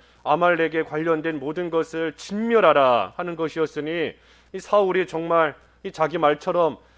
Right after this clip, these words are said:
하나님을 위해서 했다라고 하면 하나도 남기지, 남김이 없이 모든 걸 다 멸했어야 되는 겁니다. 그러니 사무엘이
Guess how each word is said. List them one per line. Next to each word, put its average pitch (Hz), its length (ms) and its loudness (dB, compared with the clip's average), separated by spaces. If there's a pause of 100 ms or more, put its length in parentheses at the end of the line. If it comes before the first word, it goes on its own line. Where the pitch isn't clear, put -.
(120)
하나님을 180 600 0
위해서 165 280 -2
했다라고 143 840 0
하면 156 460 -2 (360)
하나도 175 320 0
남기지, 143 440 -4 (180)
남김이 147 480 -6
없이 147 500 -4 (260)
모든 135 320 -4
걸 139 120 0
다 107 380 -4
멸했어야 123 840 0
되는 104 280 -12
겁니다. 113 460 -10 (800)
그러니 160 320 0
사무엘이 160 760 0